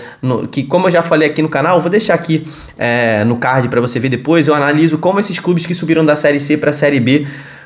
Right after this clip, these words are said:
vão disputar essa Série B do ano que vem, né? Então, eu falo lá mai-, com mais detalhes, mas,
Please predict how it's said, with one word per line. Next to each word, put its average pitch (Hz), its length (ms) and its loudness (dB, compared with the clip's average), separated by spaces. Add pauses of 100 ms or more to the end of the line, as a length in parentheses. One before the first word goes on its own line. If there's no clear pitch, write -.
(140)
vão 165 280 2
disputar 165 460 0
essa 160 220 2
Série 151 240 0
B 139 120 0
do 147 100 0
ano 147 140 0
que 160 100 -4
vem, 120 240 0
né? 107 140 2
Então, 180 420 0 (220)
eu 214 120 2
falo 226 240 2
lá 196 200 2
mai-, 180 240 0
com - 120 -4
mais 170 240 0
detalhes, 196 420 -2
mas, 214 280 0